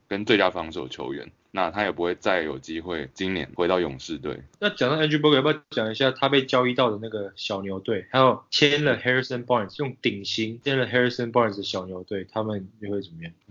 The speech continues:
Speaker 1: 要是没有他们两个的话，小牛基本上他们这两年的操作、选秀跟交易都会完全不一样，因为他们就不会再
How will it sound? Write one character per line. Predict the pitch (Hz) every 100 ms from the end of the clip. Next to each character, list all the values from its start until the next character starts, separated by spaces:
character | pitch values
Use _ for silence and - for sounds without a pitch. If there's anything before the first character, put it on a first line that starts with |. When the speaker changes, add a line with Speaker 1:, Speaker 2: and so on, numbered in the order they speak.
| -
Speaker 1:
要 | 160
是 | 170 165
没 | 117 107
有 | 127 92
他 | 82
们 | 110 101
两 | 78 69
个 | 67
的 | 71
话， | 82 76 69
小 | - 101 98
牛 | 101
基 | 107
本 | 127 92
上 | 104 101
他 | 95 107
们 | 98 82
这 | - 117 101 90 82
两 | 95 85
年 | 80
的 | 85 82
操 | - 101 92
作、 | 107 87 67
选 | - 90 78
秀 | 76 110 87 76
跟 | 80 90 87 92
交 | - 95 98
易 | 90
都 | 78 104
会 | 110
完 | 82 82
全 | 85 80
不 | 85
一 | 76
样， | 76 73
因 | 117
为 | 131
他 | 135
们 | 143
就 | 123
不 | 131 92
会 | 87 113 90
再 | - 101 92 82 73